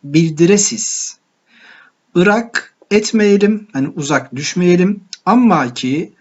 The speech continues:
bana dahi yazıktır. Evet, ama bana da yazıktır. Bu Amasya'da halim mükedderdir. Evet, Amasya'da üzüntülü bir haldeyim,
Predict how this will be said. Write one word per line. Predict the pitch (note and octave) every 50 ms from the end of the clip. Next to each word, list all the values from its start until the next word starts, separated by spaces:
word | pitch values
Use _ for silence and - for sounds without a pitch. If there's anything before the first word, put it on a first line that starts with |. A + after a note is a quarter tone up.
| _ _ _ _ _ _ _ _
bana | A#2 A#2+ C#3+ D#3 F3 G#3 B3 A#3 G3+
dahi | G#3 A#3 A#3 - - E3 D#3 G3 G#3 - _ _
yazıktır. | D3+ D3+ F3 F3+ F3+ E3+ A3+ A3+ - - - C#3 A#2+ B2 - - - - _ _ _ _
Evet, | C#3 A#2+ A#2+ -
ama | _ F#3+ F#3 F3 D#3+ E3+ D#3+
bana | C3 C#3 D#3+ G3+ G#3+
da | G#3+
yazıktır. | F#3 D#3 C3 A#2+ A#2+ A#2+ - _ - G3 G#3 G#3 - - - _ _
Bu | C3+ D#3 G3 G#3+ G#3 G#3 A3+ A3+ - _ _ _ - - - _ _ _ -
Amasya'da | D#3 D#3 E3 E3 F#3+ A#3+ A#3+ - - - E3+ D3 C3+ B2 C3+ C3 C3+ D3+ F#3 G3+ - _ _ _ _ _
halim | - - - D#3 E3 E3+ F3 F3 F3 F3 F#3 G#3 A3+ A#3 A#3+ A#3+ - - _ -
mükedderdir. | C#3+ D3+ D#3+ E3 E3 - - F#3 F#3 F3 F#3 _ _ _ _ _ _ _ _ _ - F3+ G3 G#3+ G#3+ F#3+ D#3 C3+ C3 A#2 - - - - - - - _
Evet, | C#3+ C3 A#2+ B2 - - -
Amasya'da | D3+ D3+ D#3+ E3 E3 D#3+ - - A#2+ A#2 C3 E3+ G#3 A3+ A3+ - _ - - - - _ _
üzüntülü | - E3 D#3 D3 D#3 E3+ F3 F#3 F3 - - G3 G3+ A#3 A3+ F#3+
bir | F#3 E3+
haldeyim, | D3+ C3+ D3 C3 C3+ C#3 B2 B2 B2 A2+ G#2 G2